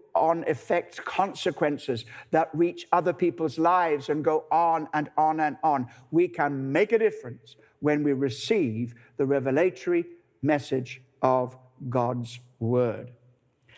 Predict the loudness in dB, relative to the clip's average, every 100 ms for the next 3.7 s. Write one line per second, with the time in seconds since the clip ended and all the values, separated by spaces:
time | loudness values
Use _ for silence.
0 | -20 -2 0 2 4 4 2 -2 -16 -20
1 | -20 -20 _ -4 2 4 4 2 0 0
2 | -2 -4 -4 _ _ _ _ _ -2 2
3 | 2 4 2 2 -6 -20 -14